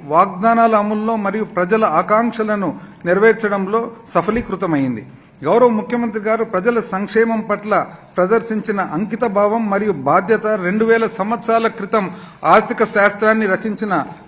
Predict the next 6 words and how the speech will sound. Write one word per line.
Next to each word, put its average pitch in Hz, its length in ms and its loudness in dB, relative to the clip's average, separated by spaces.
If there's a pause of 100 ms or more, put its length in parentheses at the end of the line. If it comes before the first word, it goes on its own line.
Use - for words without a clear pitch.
కౌటిల్యుడు 226 480 -2
చెప్పిన 208 360 -4
సూత్రాలను 226 800 0 (100)
ప్రతిబింబింపజేస్తున్నాయి. 175 1120 -4 (3000)
కౌటిల్యుడు 240 400 -2
అధ్యక్ష, 208 320 -6